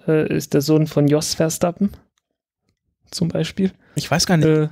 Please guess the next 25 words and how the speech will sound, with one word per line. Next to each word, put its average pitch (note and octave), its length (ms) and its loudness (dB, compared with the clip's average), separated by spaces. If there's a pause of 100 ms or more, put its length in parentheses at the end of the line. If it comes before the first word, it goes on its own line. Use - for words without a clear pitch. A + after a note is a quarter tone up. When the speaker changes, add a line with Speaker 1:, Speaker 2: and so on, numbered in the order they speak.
(200)
Speaker 2:
gibt - 180 -2
es, F3+ 200 2
gibt - 180 -6
es F3 100 0
schon D3+ 240 0
andere E3 840 2
Astronauten C#3+ 540 0
oder C#3 140 0
Astronautinnen, D3+ 840 0
deren C3+ 280 2
Eltern B2+ 380 -2
auch C3+ 140 -4
schon E3+ 220 -6
Astronauten, D#3+ 640 -4
Astronautinnen E3 480 0
Speaker 1:
Oh, F3 80 2
Speaker 2:
waren? D3+ 100 -2
Speaker 1:
frag D#3+ 200 0
mich D3 180 0
nicht, D#3+ 140 0
ich - 100 -8
hab D3 100 -2
keine D3+ 300 -4
Ahnung. D3 320 -2 (220)
Äh, D3 500 2